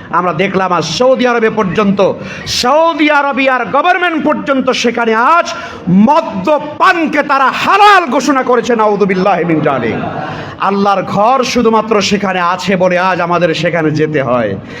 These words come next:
পবিত্র বাইতুল্লাহ, মসজিদে হারাম এবং মসজিদে আন-নববিয়া শরীফ আজ আল্লাহর হাবিবের রওজা মুবারক মদিনা মুনাওয়ারাতে আছে বলে আজ মুসলমানরা সৌদি আরবে যায়,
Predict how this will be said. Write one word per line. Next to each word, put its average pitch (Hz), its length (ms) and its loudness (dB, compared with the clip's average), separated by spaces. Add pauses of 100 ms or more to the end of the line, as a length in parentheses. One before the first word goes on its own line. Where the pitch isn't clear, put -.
(300)
পবিত্র 214 420 0
বাইতুল্লাহ, 226 760 0
মসজিদে 226 440 0
হারাম 240 640 0 (360)
এবং 247 360 0
মসজিদে 262 420 0
আন-নববিয়া 269 580 0
শরীফ 277 560 0
আজ 302 380 0 (360)
আল্লাহর 294 340 0
হাবিবের 302 420 0
রওজা 311 320 0
মুবারক 320 540 2
মদিনা 294 380 2
মুনাওয়ারাতে 269 580 0
আছে 277 440 2
বলে 262 280 2
আজ 240 180 0
মুসলমানরা 220 800 0 (280)
সৌদি 208 500 0
আরবে 196 280 0
যায়, 254 500 2